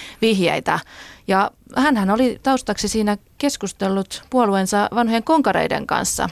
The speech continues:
Näin, näin hän kertoi ja, ja vakuutteli keskustan kenttää hallituksessa olemisesta. Et minkä takia siellä ollaan. Ja myös,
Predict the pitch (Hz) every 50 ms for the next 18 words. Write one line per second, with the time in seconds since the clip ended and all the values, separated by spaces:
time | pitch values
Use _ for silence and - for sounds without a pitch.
0 | - - - 214 214 208 - - 214 226 226 214 196 185 190 226 220 208 190 -
1 | 190 175 170 170 175 175 170 - _ _ - - - - - - - - - -
2 | _ - 208 196 - - _ - 190 247 262 254 - 220 196 - - _ - 190
3 | 180 180 180 - 240 220 - - 196 - - 202 190 180 - 247 233 214 - _
4 | - 180 175 170 202 208 190 175 175 - 151 - - - - 170 - - - 190
5 | 170 165 - - _ _ _ - 285 269 202 175 180 - - - - - - -
6 | - - - 190 - - _ - - _ _ - 202 - 247 254 233 - - -
7 | 240 240 - 254 254 240 - - 269 262 262 277 - - 339 339 269 196 170 143
8 | 156 160 - 180 - - 262 262 - 285 339 269 - - -